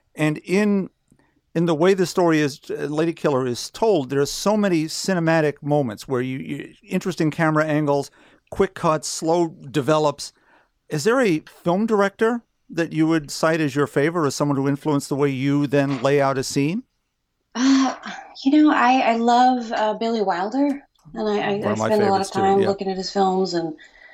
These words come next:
Speaker 2: you know, I love the way, uh, he tells the story. So, you know, and I'm not as big of a cinephile as, like, Jamie is, but, uh, I, I definitely am influenced by it.
Speaker 1: Well, Wilder always had that mix of sort of sweet and sour.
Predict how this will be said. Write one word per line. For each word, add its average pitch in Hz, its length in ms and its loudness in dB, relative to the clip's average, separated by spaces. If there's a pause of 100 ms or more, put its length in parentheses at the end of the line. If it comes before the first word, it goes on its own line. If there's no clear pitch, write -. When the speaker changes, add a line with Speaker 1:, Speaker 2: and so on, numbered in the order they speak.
(240)
Speaker 2:
you 214 120 -2
know, 190 60 2
I 185 80 2
love 180 340 0
the 196 100 2
way, 180 540 2
uh, - 200 -2 (260)
he 202 200 -2
tells 202 280 2
the 190 60 -4
story. 170 680 2
So, 175 420 0 (320)
you 214 100 2
know, 180 140 4
and - 640 2
I'm 226 160 4
not 294 120 6
as - 160 2
big 190 420 2
of 175 100 2
a 175 60 4
cinephile 170 640 2
as, 151 60 -6
like, 151 160 -6
Jamie 175 440 2
is, 156 220 -6
but, 165 420 -6 (500)
uh, 170 260 0
I, - 240 0
I 190 40 0
definitely 175 440 0
am 170 100 0
influenced 170 520 -2
by - 180 -4
it. - 180 -8 (380)
Speaker 1:
Well, 120 200 -2
Wilder 160 420 2
always 147 340 0
had 143 200 2
that 139 240 0
mix 143 320 -2
of 131 120 0
sort 127 180 0
of 117 60 -4
sweet 143 320 -6
and 131 120 -4
sour. 143 460 0